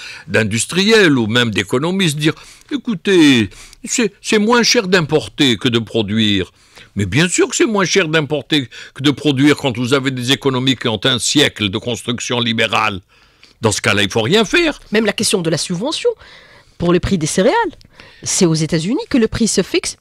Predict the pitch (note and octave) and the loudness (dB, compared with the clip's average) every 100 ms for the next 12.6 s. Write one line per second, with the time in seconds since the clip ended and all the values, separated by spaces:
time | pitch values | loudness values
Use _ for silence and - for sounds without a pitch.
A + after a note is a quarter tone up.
0 | - A#3+ A3+ G#3+ G3 G#3+ G3+ F#3 F#3 - | 0 2 4 4 4 4 4 4 2 2
1 | F#3 C#3+ C#4+ - C#4 A3 - - E3 - | 0 0 -2 0 0 0 -4 -4 -2 0
2 | E3+ F3 D#3+ - F3+ E3+ E3 - C#3 - | 2 2 0 0 -4 -2 -6 -2 -2 -2
3 | D#3+ C#3+ - E3 C#3 - - A4+ - _ | -6 -6 -4 -4 -4 -6 -4 -4 -6 _
4 | D#3 C3 B3+ F#3 E3 - F4 D4+ B3 A#3+ | -6 0 0 2 2 0 -2 -2 -2 -2
5 | - G3 E3 - A#3 D#3+ B3 A#3+ A3+ D4+ | -2 -2 -2 -2 2 4 6 4 4 2
6 | A#3+ G3 A3+ F3+ A#3+ G#3 G2 G#2 G2 G2 | 2 -2 0 2 2 0 0 -2 0 -2
7 | G#2+ B2 G#2 F#2 F2 E2+ F2 E2+ E2 D#2+ | -2 -2 -2 -2 -6 -6 -8 -8 -8 -10
8 | D#2+ - - - A3 E3+ A#2 G#2+ G2 G2 | -12 -18 -20 -6 0 2 2 0 0 -2
9 | F#2 G2 - F#2+ - A2 D3 D#3 F#3 - | -2 -4 -4 -4 -2 0 0 0 -2 0
10 | A3+ A#3+ A#3 G3+ E3 C3 - - - - | 0 2 4 4 2 0 -4 -12 -20 -4
11 | E3 D3+ B2+ C3+ B2 A#2 A#2 B2+ - B2 | 2 2 2 2 4 4 2 0 2 0
12 | A2+ B2 G#2+ B2 A2+ G#2 | 0 -2 0 2 2 2